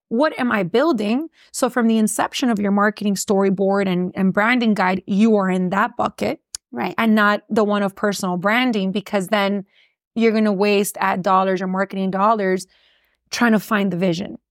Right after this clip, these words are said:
Speaker 1: So that's one thing I would say. Just be very clear what type of business you're trying to build.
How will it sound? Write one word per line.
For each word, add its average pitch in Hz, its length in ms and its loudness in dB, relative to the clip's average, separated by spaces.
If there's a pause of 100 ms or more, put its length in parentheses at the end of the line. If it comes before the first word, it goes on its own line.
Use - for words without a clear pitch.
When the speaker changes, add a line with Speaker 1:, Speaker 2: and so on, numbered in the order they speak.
(200)
Speaker 1:
So 233 200 0
that's 294 340 0
one 269 260 0
thing 233 160 0
I 208 100 -2
would 185 140 -2
say. 185 220 -2
Just 185 180 -4
be 254 120 0
very 277 240 0
clear 240 280 -2
what 208 140 -2
type 202 180 -4
of 180 100 -2
business 220 320 0
you're 190 80 -6
trying 196 240 -10
to 190 40 -6
build. 202 360 -8